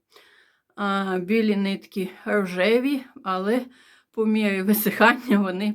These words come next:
повертають свій білий колір. Ну, але якщо вам охота таке зробити, то ви хоч будете знати, чим це закінчиться.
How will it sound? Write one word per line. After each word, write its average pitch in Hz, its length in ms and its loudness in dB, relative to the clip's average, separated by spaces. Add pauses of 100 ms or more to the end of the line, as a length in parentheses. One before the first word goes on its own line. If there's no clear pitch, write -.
повертають 185 760 -4
свій 190 220 -6
білий 180 400 -6
колір. 160 460 -6 (560)
Ну, 339 120 4
але 214 220 6
якщо 208 360 2
вам 190 220 -2
охота 208 380 -2
таке 202 320 -6
зробити, 202 540 -6
то 190 100 -10
ви 202 120 -4
хоч 196 220 -4
будете 180 500 -6
знати, 190 400 -6
чим 190 300 -8
це 180 180 -8
закінчиться. 170 760 -8